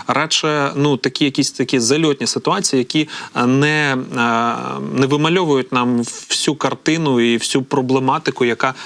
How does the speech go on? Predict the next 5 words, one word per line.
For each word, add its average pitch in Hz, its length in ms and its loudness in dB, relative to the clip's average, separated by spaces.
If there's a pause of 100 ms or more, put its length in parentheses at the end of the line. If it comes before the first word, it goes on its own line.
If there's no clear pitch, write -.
(140)
може 147 440 2
існувати 123 540 0
між 117 340 0
нашими 123 380 0
державами? 117 560 -2